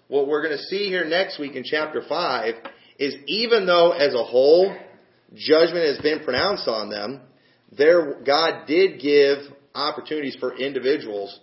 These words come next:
to repent. And so while there was gonna be a hundred that were gonna go out, there would still be ten. And even in this present day, Paul talked about it when he says, "God hath not cast away his people."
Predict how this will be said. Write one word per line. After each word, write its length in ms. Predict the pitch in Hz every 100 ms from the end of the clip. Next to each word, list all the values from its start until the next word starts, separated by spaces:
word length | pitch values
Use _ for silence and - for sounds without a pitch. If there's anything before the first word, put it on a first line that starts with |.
| _ _
to 80 | 117
repent. 380 | 107 104 107 90 - _ _ _ _ _ -
And 140 | 139
so 140 | - 147
while 340 | 151 156 147
there 160 | 147 175
was 120 | 165
gonna 140 | 170
be 120 | 156 143
a 40 |
hundred 440 | 117 151 175 175
that 100 | 170
were 80 | 147
gonna 160 | 143 127
go 220 | 147 143
out, 400 | 156 139 110 - - _ -
there 160 | 170
would 100 | 175
still 220 | - 185 151
be 140 | 123
ten. 320 | - 139 104 - - _ _ _ _ _ -
And 140 | 147
even 240 | 156 196 202
in 100 | 185
this 160 | 190 -
present 380 | 185 180 175 123
day, 480 | 185 170 127 135 - - -
Paul 340 | 123 139 117 -
talked 260 | 135 127
about 340 | 117 107 101 113
it 140 | -
when 100 | 131
he 60 | 127
says, 240 | 147 120 131
"God 260 | 139 147
hath 140 | 139 143
not 320 | 143 139 -
cast 300 | 156 151 -
away 200 | 135 127
his 140 | 120 -
people." 580 | 170 208 - 101 120